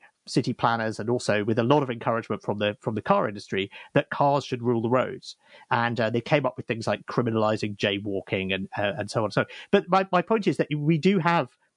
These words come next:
evidence of, of how things really quite recently used to be quite different. You know, again, if you look at pictures of, uh, of streets before nineteen ten, you do not see parked cars on them.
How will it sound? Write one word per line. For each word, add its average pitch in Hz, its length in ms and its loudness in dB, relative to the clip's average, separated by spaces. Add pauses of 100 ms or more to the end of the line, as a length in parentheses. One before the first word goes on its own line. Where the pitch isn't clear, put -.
(120)
evidence 139 440 0
of, 107 240 -6
of 165 100 2
how 147 280 2
things 127 500 -2
really 233 320 4
quite 151 260 0
recently 135 300 -4
used 139 240 0
to 127 60 -14
be 131 100 -2
quite 117 180 0
different. 135 300 -2 (180)
You 175 80 4
know, 151 140 4
again, 135 340 2 (180)
if 143 60 -2
you 156 80 4
look 180 140 4
at - 100 -6
pictures 143 380 -2
of, 127 160 0
uh, 127 240 4 (180)
of 139 140 -6
streets - 340 0
before 160 300 2
nineteen 135 340 0
ten, 131 240 0
you 117 100 -2
do 139 140 2
not 139 180 4
see 139 140 -2
parked - 340 0
cars 175 300 0
on 92 100 -8
them. 95 120 -12